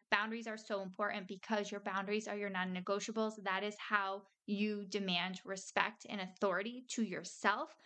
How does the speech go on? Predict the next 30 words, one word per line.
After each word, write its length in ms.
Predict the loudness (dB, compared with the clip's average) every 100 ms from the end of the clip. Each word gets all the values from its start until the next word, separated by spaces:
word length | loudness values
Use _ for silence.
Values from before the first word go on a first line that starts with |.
| -6 0
by 100 | 2
not 260 | 2 -2 -2
welcoming 400 | -4 -4 -6 -4
anything 340 | -2 -2 -2 -4
into 280 | -4 -4 -4
your 160 | -6
personal 560 | -4 -2 -2 -2 -2 0
environment 720 | 0 2 4 4 -2 -6 -8
that 140 | -6
is 160 | -6 -6
going 240 | -6 -4
to 160 | -4 -6
harm 560 | 0 2 2 -2 -8 -8
or 260 | -2 0 0 -6
attack 500 | -6 0 0 0 0
or 360 | 2 2 0 -2 0
misalign 800 | 0 0 -2 0 0 -2 -6 -4
with 180 | -4 -4 -8 2
what's 280 | 2 2 -4
important 500 | -8 -2 -2 -2 -6
to 120 | -4
you, 380 | 0 0 0 -6 2
what 280 | 2 2
you 120 | -6 -12 -2
prioritize 480 | 0 0 -4 -4 -4
and 160 | 0 0
what 180 | -2 -4
you 140 | -6 -2
value. 520 | -2 -2 -2 -2 -2 -4 _ _ 0
Another 520 | 2 2 2 0